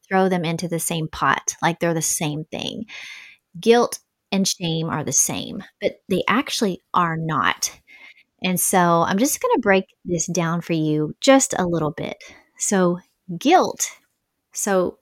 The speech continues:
I'm just gonna break guilt and shame down for you guys so that you can see them a little more clearly. So shame is a negative feeling about who you are. Guilt is a negative feeling about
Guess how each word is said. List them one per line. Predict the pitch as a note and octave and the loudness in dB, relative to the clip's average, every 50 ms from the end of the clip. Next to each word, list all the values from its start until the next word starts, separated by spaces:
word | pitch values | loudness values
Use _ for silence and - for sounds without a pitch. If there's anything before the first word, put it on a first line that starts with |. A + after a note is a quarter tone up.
| _ _ _ - | _ _ _ -2
I'm | - - - G#4 | 2 2 2 4
just | A4 A4+ - - | 2 0 -2 -2
gonna | - G3+ F#3 E3+ | -4 -4 -6 -4
break | - - F3+ G3 A3 B3+ C#4 - - - - - _ _ _ - | -4 0 2 2 2 2 0 -2 -6 -16 -20 -20 _ _ _ -4
guilt | - F#3+ F#3 F#3 - - - | -2 -2 -2 -2 -4 -6 -8
and | - F#3+ F3+ | -8 -8 -6
shame | - - F#3 E3+ E3 E3 D#3+ D#3+ | -6 -6 -6 -6 -6 -6 -6 -6
down | E3 D3 D3+ D#3 D#3 | -6 -6 -6 -6 -6
for | - G3 | -6 -4
you | G3+ A3 A3+ | -2 0 0
guys | A3+ A#3 A#3 A3+ A#3 A3+ | 2 2 2 0 0 -2
so | - G#3 | -2 -4
that | F3 E3+ | -4 -4
you | D#3 C#3+ F3 | -4 -4 -4
can | - E3+ E3 | -6 -6 -8
see | - - - E3 | -6 -4 -4 -4
them | E3 - D#3+ D#3+ | -4 -4 -6 -8
a | D#3 D3+ | -6 -6
little | D#3 D#3 D3+ D#3 | -6 -6 -6 -6
more | D3 D3 D3+ | -6 -8 -8
clearly. | D3+ - E3+ D#3+ - - A#2 A#2+ A3 A3 _ _ _ _ _ _ _ _ _ _ _ _ _ _ _ | -8 -8 -8 -6 -6 -6 -6 -6 -8 -10 _ _ _ _ _ _ _ _ _ _ _ _ _ _ _
So | - - - A3 G3 G3 G3 - | -8 -4 0 0 2 2 0 -2
shame | - - - - - D#4+ E4 D#4+ D4 C4 A#3+ A3+ A3+ A3+ A#3 A#3 - - | -4 -4 -2 0 0 0 2 4 4 2 2 2 2 0 0 -2 -6 -6
is | - F#3+ F#3+ | -4 -4 -2
a | - F#3 F3+ | -2 -2 -2
negative | F3 E3+ E3+ E3+ F3+ G3 G#3+ A#3+ B3+ B3 | -2 0 0 0 2 4 4 4 2 0
feeling | - - - G3+ F#3 F3+ E3+ E3+ E3+ - - - | -2 -4 -2 0 0 0 0 -2 -4 -6 -8 -6
about | E3 E3+ D#3+ D3+ D#3 - | -2 0 0 0 0 -2
who | - - - - - - D4+ E4 E4 D#4 C4+ G#3+ | -8 -16 -20 -10 -2 2 6 8 8 8 8 6
you | F#3 D#3+ D3+ - | 4 2 2 2
are. | B2+ B2 G2 - F2 - - - _ _ _ _ _ _ _ _ _ _ _ _ _ _ - F#3 D3+ | 2 2 2 2 0 -2 -4 -8 _ _ _ _ _ _ _ _ _ _ _ _ _ _ -12 -10 -4
Guilt | - A#3+ D4 D4+ C4 A#3 - - - - | 0 2 4 4 4 2 0 -4 -4 -2
is | F#3+ F#3+ | 0 2
a | G3 F#3 F3+ F3 | 2 0 0 2
negative | F3+ F3+ F3 F3 F3+ F3 E3+ | 2 2 2 4 4 2 2
feeling | - - - F#3 F3 E3+ E3+ E3+ | 0 -4 -4 -2 -2 0 0 -2
about | E3 D#3+ E3 D3+ D3 D3+ - | -2 0 2 2 2 2 0